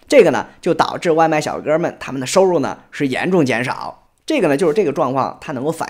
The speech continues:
映出来的关于中国经济的第一个情况，就是最近几年来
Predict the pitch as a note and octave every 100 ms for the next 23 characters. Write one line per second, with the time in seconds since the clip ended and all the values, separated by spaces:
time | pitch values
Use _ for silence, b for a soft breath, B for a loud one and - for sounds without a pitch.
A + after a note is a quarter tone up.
0 | D#2+ C3 D3+ F#2+ A2 A2+ C#3+ C3+ A2 A2
1 | - _ D#3+ C#3+ C#3+ G#3+ A3 F#3 G2 B1
2 | - _ _ _ D#3 F3 D#3 A2 - -
3 | G2 B2 G2+ - _ _ C#3+ C3 E3 D3+
4 | A#2 A#2 A2 G2+ A2+